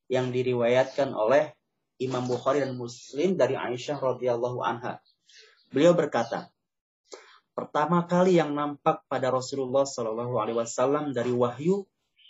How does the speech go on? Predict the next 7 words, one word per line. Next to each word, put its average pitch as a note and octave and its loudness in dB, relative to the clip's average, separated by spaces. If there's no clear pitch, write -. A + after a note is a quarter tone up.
ialah C3 2
memperoleh B2+ 0
mimpi D3+ -2
yang C#3 0
baik C#3 0
tatkala A#2+ 0
tidur. A#2+ -2